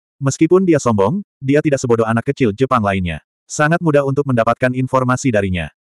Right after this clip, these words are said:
Meskipun pria ini sangat menyebalkan, dia harus mengakui bahwa dia adalah orang yang sangat teliti. Kalau tidak, dia tidak akan dikirim oleh Gui Yeming untuk melakukan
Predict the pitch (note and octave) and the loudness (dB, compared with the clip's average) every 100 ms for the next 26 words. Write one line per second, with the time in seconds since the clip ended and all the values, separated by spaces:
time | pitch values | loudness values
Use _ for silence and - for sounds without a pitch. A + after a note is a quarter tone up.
0 | _ C#3 C3 D#3 F3 F3+ D#3 C#3 C#3 D3+ | _ -6 0 2 2 2 0 0 -2 0
1 | B2+ B2 A2+ A2+ A2 F#2+ G2 C3 _ C3 | 0 0 0 2 0 0 -2 -8 _ -2
2 | C3 C3+ C#3 A#2+ A#2 A2+ G#2 A#2 A#2+ A2 | 0 0 -2 -2 0 0 2 2 0 0
3 | G#2 G#2 G#2 A#2+ A#2+ B2+ A#2+ - C3+ A#2+ | 0 0 0 0 0 -2 -4 -2 -2 -2
4 | G2+ F#2 E2+ C#2+ _ _ _ _ _ - | -2 -4 -6 -10 _ _ _ _ _ 0
5 | D3+ F3 - A#2+ - _ C#3 C#3+ E3 D3+ | 2 2 2 0 -2 _ -2 0 2 0
6 | B2+ C3+ B2 A#2 B2 A2+ G#2 B2 C3+ B2+ | 0 0 0 0 0 -2 0 0 2 2
7 | B2 B2+ C3 B2+ A2+ C3 A2+ | 0 -2 -4 -2 0 0 -2